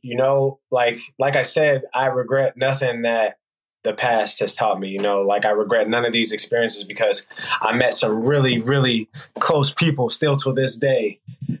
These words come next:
like, in that process, you know, and I wouldn't trade that for the world. When my boy London took me in, like, uh,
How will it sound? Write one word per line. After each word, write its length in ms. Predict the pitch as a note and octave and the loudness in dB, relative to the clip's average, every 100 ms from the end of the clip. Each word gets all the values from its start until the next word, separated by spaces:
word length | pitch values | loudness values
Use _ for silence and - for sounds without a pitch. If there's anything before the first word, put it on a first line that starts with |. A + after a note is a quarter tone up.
| _ | _
like, 340 | A2+ G#2+ - - - _ - | -4 -4 -6 -10 -20 _ -2
in 200 | D#3+ D3 | 2 2
that 240 | C#3 - | 2 0
process, 540 | D3+ D3 C#3 A2+ G#2+ | 0 0 0 0 0
you 100 | A#2 | -4
know, 280 | A#2 A#2+ B2+ | -2 0 0
and 120 | B2 | -2
I 80 | A#2+ | -2
wouldn't 220 | C3+ C#3+ | 0 0
trade 220 | C3+ C#3 C3 | 0 0 0
that 160 | A#2+ | -2
for 80 | B2+ | -2
the 80 | A2+ | 0
world. 380 | A2+ A2 F2+ - _ | 0 0 -2 -8 _
When 180 | D#3+ D#3 | 0 2
my 220 | D3 F3 | 2 2
boy 320 | F3+ F3+ F#3 | 0 2 2
London 460 | D#3+ D#3 E3 D3+ C#3+ | 2 0 0 -2 -2
took 220 | C#3 D#3 C#3+ | -2 -4 -6
me 200 | C3+ C3+ | -10 -6
in, 240 | C#3+ D#3 _ _ _ _ _ | -4 -6 _ _ _ _ _
like, 320 | B2+ C3 B2 - C3+ - _ _ - A#2+ | -2 0 0 -4 -14 -18 _ _ -10 -2
uh, 340 | A#2+ A2+ G#2+ | 0 0 -2